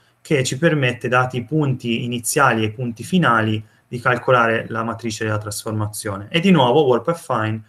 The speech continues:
ci permette di applicarla a un'immagine. Vediamo cosa c'è dopo. Ok, questa è la gerarchia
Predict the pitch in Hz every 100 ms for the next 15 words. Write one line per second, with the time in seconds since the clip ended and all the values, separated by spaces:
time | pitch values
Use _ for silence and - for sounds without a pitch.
0 | _ - 127 139 131 110 104 117 107 123
1 | 107 107 107 - 110 - 120 117 110 107
2 | 104 104 98 92 95 98 98 - _ _
3 | _ _ _ _ _ _ _ _ _ -
4 | - - - - 98 - 127 123 113 104
5 | 110 110 160 170 170 170 - - - -
6 | _ _ _ _ _ _ _ _ _ _
7 | _ _ _ _ _ 131 131 107 101 -
8 | - - 202 190 151 135 139 143 143 -
9 | 185 165 143 -